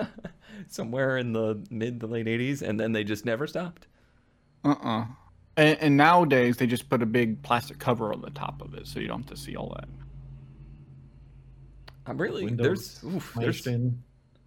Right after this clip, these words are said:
Speaker 1: there's mud inside, like
Speaker 3: <laughs> Yeah.
Speaker 2: Oh, there's the windshield.
Speaker 1: Yeah.
Speaker 2: So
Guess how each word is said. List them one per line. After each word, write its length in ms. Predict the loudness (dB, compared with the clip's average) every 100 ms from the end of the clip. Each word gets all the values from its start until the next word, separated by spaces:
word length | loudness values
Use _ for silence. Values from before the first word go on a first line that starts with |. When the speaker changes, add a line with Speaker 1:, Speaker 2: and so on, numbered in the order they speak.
| _
Speaker 1:
there's 160 | -4 2
mud 220 | 2 2
inside, 520 | 0 2 2 4 2
like 420 | 0 0 0 -6 _
Speaker 3:
<laughs> 40 | 0
Yeah. 400 | 6 8 8 8 4 2 2 2 8
Speaker 2:
Oh, 140 | 10 10
there's 220 | 8 6
the 80 | 4
windshield. 460 | 4 6 6 4 2 -8 _
Speaker 1:
Yeah. 220 | 4 4 2 -8 _ _ _ _ _ _ _ _ _ -10
Speaker 2:
So 480 | 4 8 8 6